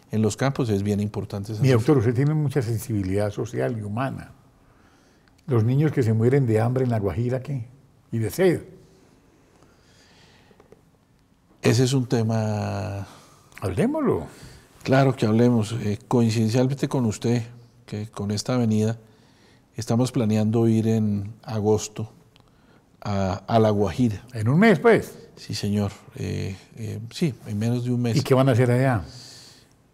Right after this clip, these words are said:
Speaker 1: Eh, vamos a dar las cifras y las cifras, eh, no son muy halagadoras. Eh, el gobierno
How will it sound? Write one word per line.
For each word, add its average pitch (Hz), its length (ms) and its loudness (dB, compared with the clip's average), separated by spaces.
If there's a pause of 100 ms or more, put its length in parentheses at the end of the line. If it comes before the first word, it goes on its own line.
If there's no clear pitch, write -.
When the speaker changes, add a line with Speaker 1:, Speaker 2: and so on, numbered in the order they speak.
Speaker 1:
Eh, 92 760 -4 (100)
vamos 110 400 0
a 123 60 0
dar 107 120 -2
las 113 200 -2
cifras 120 340 -6
y 107 60 -6
las 101 140 -6
cifras, 107 500 -8
eh, 98 420 -10 (640)
no 110 240 -2
son 104 500 0
muy 110 260 4
halagadoras. 104 800 0 (800)
Eh, 95 540 -2
el 104 220 0
gobierno 104 640 0